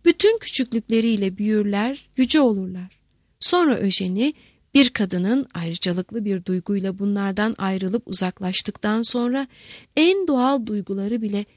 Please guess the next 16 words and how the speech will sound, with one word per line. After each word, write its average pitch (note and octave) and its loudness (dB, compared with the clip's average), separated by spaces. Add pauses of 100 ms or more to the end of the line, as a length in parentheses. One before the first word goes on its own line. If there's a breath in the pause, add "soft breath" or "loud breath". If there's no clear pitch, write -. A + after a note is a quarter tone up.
(180)
ne D#4 2
derin B3 4
ve G3 -2
ne A3+ 0
doğru G3+ 0
bir G3 -4
anlayışla F#3+ -2
yargılayabildiğini F#3 -4
görerek G3+ 0
çarpılmıştı. A#3 -4 (1200)
Eugène'nin C#4 2
susuşu A#3+ 0
Madame G3 2
de F#3 -2
Nucingen'i A3 0
sarstı. B3 0